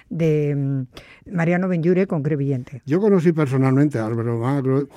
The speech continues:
Speaker 2: Tú ya sabes cómo yo entiendo esto de la amistad, no se
Speaker 1: Sí,
Speaker 2: puede
Speaker 1: porque
Speaker 2: decir que
Speaker 1: tú
Speaker 2: sea
Speaker 1: ahí eres un personaje, en Crevillente eres un
Speaker 2: Sí,
Speaker 1: personaje,
Speaker 2: no,
Speaker 1: ¿eh?
Speaker 2: pero no, ya menos.
Speaker 1: ¿Sí, sí?
Speaker 2: Pero, sí, pero bueno, lo conocí, era un apasionado de Mariano Benlliure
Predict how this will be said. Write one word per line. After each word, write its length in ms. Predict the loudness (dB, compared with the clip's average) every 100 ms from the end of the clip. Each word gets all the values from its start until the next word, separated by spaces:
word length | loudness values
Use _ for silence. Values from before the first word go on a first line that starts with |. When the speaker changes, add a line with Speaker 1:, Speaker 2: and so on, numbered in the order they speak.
| -20 -6
Speaker 2:
Tú 80 | 0
ya 140 | 0 0
sabes 280 | -2 -4
cómo 300 | -4 -4 -2
yo 140 | -2 -2
entiendo 400 | 0 -2 0 -2
esto 200 | -2 -4
de 100 | -2
la 100 | -4
amistad, 500 | -6 -6 -4 -2 -2
no 120 | -6
se 100 | -8
Speaker 1:
Sí, 160 | 0 2
Speaker 2:
puede 40 | 2
Speaker 1:
porque 240 | 2 2
Speaker 2:
decir 60 | 0
que 40 |
Speaker 1:
tú 60 | 2
Speaker 2:
sea 80 | 4
Speaker 1:
ahí 140 | 6
eres 240 | 4 2 0
un 80 |
personaje, 580 | -2 -2 -2 -4 -4 -2
en 80 | -4
Crevillente 520 | -2 -2 2 2 2
eres 180 | 0 -2
un 60 | -4
Speaker 2:
Sí, 60 |
Speaker 1:
personaje, 540 | -6 -6 -4 -4 -2 -2
Speaker 2:
no, 60 |
Speaker 1:
¿eh? 120 | -2 -4
Speaker 2:
pero 120 | -8
no, 200 | -8 -8
ya 160 | -10 -10
menos. 240 | -10 -12 -6
Speaker 1:
¿Sí, 140 | -4 0
sí? 100 | 2
Speaker 2:
Pero, 260 | 2 -2 -8 -4
sí, 220 | -4 -2
pero 180 | -6 -4
bueno, 320 | -4 -6 -6
lo 120 | -8
conocí, 580 | -6 -6 -2 4 6 6 2 -20 -20 _ _
era 180 | 2 4
un 80 | 4
apasionado 800 | 0 -6 -6 -2 0 2 0 -2
de 160 | -4
Mariano 440 | -8 -10 -12 -10 -10
Benlliure 560 | -8 -6 -2 -2 -2